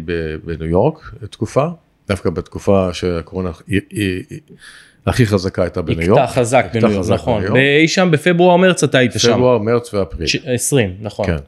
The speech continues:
Speaker 1: של שנת עשרים. עכשיו, אה, אני עדיין עד היום מוכר קלטות וידאו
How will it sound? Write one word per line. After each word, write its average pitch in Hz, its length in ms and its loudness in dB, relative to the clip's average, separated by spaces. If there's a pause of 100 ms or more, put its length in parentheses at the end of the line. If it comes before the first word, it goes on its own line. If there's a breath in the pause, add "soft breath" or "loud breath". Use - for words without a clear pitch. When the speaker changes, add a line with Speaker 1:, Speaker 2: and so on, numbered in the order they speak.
(140)
Speaker 1:
של 85 140 -6
שנת 90 300 -6
עשרים. 76 500 -12 (680 loud breath)
עכשיו, 95 380 2 (380)
אה, 92 40 2 (720)
אני 120 320 4
עדיין 117 380 0
עד 107 180 -2
היום 87 380 -4 (140)
מוכר 107 360 0
קלטות 104 640 -2
וידאו 87 400 0